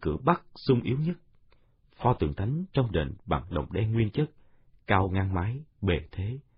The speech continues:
nặng hai ba tấn, uy nghi hết mực. Người dân Hà Nội bao đời đến hương khói giảng cảnh đền, mặt nước Hồ Tây. Thánh như buồn tuổi vì không giữ được cổng thành cửa Bắc,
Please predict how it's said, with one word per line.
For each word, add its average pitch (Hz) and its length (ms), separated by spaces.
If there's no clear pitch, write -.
nặng 67 280
hai 104 220
ba 95 200
tấn, 131 240
uy 113 160
nghi 107 220
hết 113 260
mực. 85 180
Người 90 220
dân 117 120
Hà 101 120
Nội 76 320
bao 113 220
đời 69 340
đến 123 180
hương 117 200
khói 123 340
giảng 82 220
cảnh 101 240
đền, 85 260
mặt 101 220
nước 165 140
Hồ - 240
Tây. 110 260
Thánh 123 240
như 123 120
buồn 82 300
tuổi 90 420
vì 87 80
không 123 240
giữ 101 100
được 95 220
cổng 82 220
thành 85 160
cửa 73 220
Bắc, 139 140